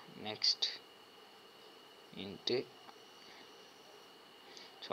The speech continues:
அதே மாதிரி நம்ம b-யோட value store பண்ணிக்கலாம். b equal to on dot next int. So, இப்போ பார்த்தீங்கன்னா இந்த இடத்துல கரெக்டாக யூசர் வந்து எப்போதுமே b-யை வந்து கரெக்டாக தான் கொடுப்பான்னு சொல்ல முடியாது, ஜீரோனாலும் வரலாம். So, அப்போ இந்த மாதிரி நேரத்துல நம்மளுக்கு வந்து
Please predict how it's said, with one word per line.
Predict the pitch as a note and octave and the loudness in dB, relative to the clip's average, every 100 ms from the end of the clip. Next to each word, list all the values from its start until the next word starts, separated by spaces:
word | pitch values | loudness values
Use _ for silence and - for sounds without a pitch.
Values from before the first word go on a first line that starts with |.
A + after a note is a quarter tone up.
| G2+ | 12
அதே | G#2+ | 12
மாதிரி | G#2 G#2+ | 12 12
நம்ம | G#2 F#2+ F#2+ | 12 10 12
b-யோட | A2 G#2+ G2+ | 12 12 12
value | G2 G2+ | 10 10
store | G2 F#2+ | 8 6
பண்ணிக்கலாம். | F#2+ F2+ G2 - - - | 4 4 4 4 -2 0
b | G#2 A2+ G#2 | 6 6 6
equal | F2 G2 F#2+ A2 | 4 2 6 6
to | C#3+ D3+ - - - - - - - - - - - - - F2+ | 4 0 -10 -14 -14 -14 -14 -14 -14 -14 -14 -14 -14 -14 0 6
on | G2+ G#2 F#2+ | 6 6 6
dot | F#2+ F#2+ - - A#1+ F2+ | 6 6 -4 -4 -2 2
next | G2 F2+ - - - B2+ - - - - - - - - - - - | 2 8 8 10 6 4 0 -12 -16 -16 -16 -16 -16 -16 -14 -6 0
int. | G2+ F2 - - - - - - - - - - - | 0 0 -4 -6 -12 -16 -16 -14 -14 -14 -10 -10 6
So, | - | 10
இப்போ | A2+ A#2+ | 12 12
பார்த்தீங்கன்னா | B2 B2 B2+ C3 | 12 12 12 12
இந்த | A#2+ | 12
இடத்துல | A2 G#2+ A#2+ | 12 12 12
கரெக்டாக | A2+ G2 A#2 | 10 12 12
யூசர் | A#2+ C3+ B2 | 12 12 10
வந்து | A2+ A2+ | 12 12
எப்போதுமே | A2+ A2+ A2+ A#2 | 12 12 12 8
b-யை | A2+ B2+ A2+ | 10 12 12
வந்து | G2+ A2+ C3+ - | 12 12 10 6
கரெக்டாக | G#2 A2 A#2 | 6 12 12
தான் | A#2+ | 12
கொடுப்பான்னு | A2 A2 G#2+ | 10 8 8
சொல்ல | G#2 G2 | 8 8
முடியாது, | F#2+ G#2 - | 10 12 12
ஜீரோனாலும் | B2 A2 A2 A2 | 12 12 12 10
வரலாம். | F#2+ F#2+ B2 - - - - | 8 8 6 2 -8 -6 12
So, | A2 | 12
அப்போ | - B2+ | 12 10
இந்த | B2 | 12
மாதிரி | B2+ C3+ | 12 12
நேரத்துல | A#2+ B2 | 10 10
நம்மளுக்கு | A#2+ A2 | 10 10
வந்து | G2+ B2+ | 8 6